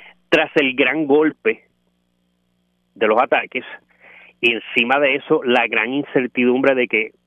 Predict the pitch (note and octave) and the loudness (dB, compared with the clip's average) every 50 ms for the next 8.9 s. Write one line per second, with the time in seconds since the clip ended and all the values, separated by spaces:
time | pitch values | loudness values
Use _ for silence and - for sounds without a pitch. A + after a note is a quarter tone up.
0 | _ - _ _ _ - - - - - C3 B2 A#2 A#2+ B2 C3 C#3 C#3 D3 C#3+ | _ -20 _ _ _ -20 -20 -8 -4 -2 -2 -2 0 0 0 0 2 0 0 0
1 | C3 - - B2+ - - B2+ C3 C#3 C#3+ D3 C3+ C3 B2 - A#2+ A#2+ A#2+ B2+ C3+ | 0 0 -2 -2 0 0 0 0 0 2 2 0 0 0 0 0 0 0 0 0
2 | C3 B2 B2 A#2+ B2 C3 A#2 G#2+ A2+ G#2 G#2 A2 A#2 G#2+ A2 - B2 B2 - C3 | 0 0 0 -2 -2 -2 0 0 0 0 0 0 0 -2 0 -2 -2 -2 -4 -6
3 | - - C#3+ B2 B2 B2+ B2 B2+ C3 B2+ - D3 - - D3+ D#3 E3 F3 E3 C#3+ | -2 -2 -2 -2 0 0 0 0 0 -2 -4 -4 -2 -2 0 0 2 2 0 0
4 | - A#2+ G2 - _ _ _ _ _ _ _ _ _ _ _ _ _ _ - A2 | -2 -6 -8 -8 _ _ _ _ _ _ _ _ _ _ _ _ _ _ -2 -2
5 | A#2 A#2 B2 B2+ B2 - - D#3+ E3 D#3 - - - - - _ _ _ _ _ | 0 2 2 0 0 2 0 0 0 0 -4 -10 -20 -20 -20 _ _ _ _ _
6 | _ _ _ _ _ _ _ _ _ _ _ _ _ _ _ - _ - C#3+ C3 | _ _ _ _ _ _ _ _ _ _ _ _ _ _ _ -10 _ 0 0 0
7 | C3 B2 B2 B2 B2 A#2+ A#2 A2+ A#2 A2+ G#2+ - - C#3+ D3 D3+ D3+ C#3 C3+ C#3+ | 2 0 0 0 0 0 2 0 0 -2 -4 -2 -2 0 0 0 -4 0 2 2
8 | C#3+ C#3+ D3+ C#3 C#3+ D3+ D3+ D#3 - E3 D#3+ E3 F3+ F3 D3+ C#3 B2 | 2 2 2 2 2 2 0 0 0 0 2 2 2 2 2 0 -2